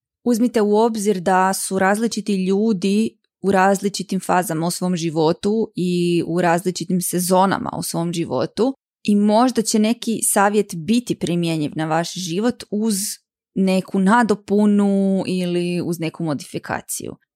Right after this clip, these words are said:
Dobro je još napomenuti da sam ja nakon godine dana porodiljnog krenula na svoj stalni posao od osam do četiri. I dalje vodim svoj biznis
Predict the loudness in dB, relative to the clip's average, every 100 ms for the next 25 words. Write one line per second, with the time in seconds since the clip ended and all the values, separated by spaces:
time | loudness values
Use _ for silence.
0 | _ 0 2 4 2 2 2 0 -2 -2
1 | -2 -2 -2 -2 -4 -4 0 0 -2 _
2 | _ _ -4 2 4 2 0 -2 -2 0
3 | 0 0 2 0 -2 -2 -2 0 0 2
4 | 0 0 0 0 0 0 2 2 2 0
5 | 2 0 -2 -4 -20 _ _ _ _ -8
6 | 0 2 4 2 0 0 0 0 -4 -6
7 | -4 -4 -2 2 4 4 2 -2 -8 _
8 | -8 -2 0 0 -2 -2 0 0 0 0
9 | 0 0 -2 -4 -4 -6 -6 -8 -4 2
10 | 2 0 -2 -4 -4 _ _ -8 -8 0
11 | 2 4 4 2 0 0 0 0 -2 -4
12 | -6 -6 -2 0 0 -2 -2 -2 -4 -4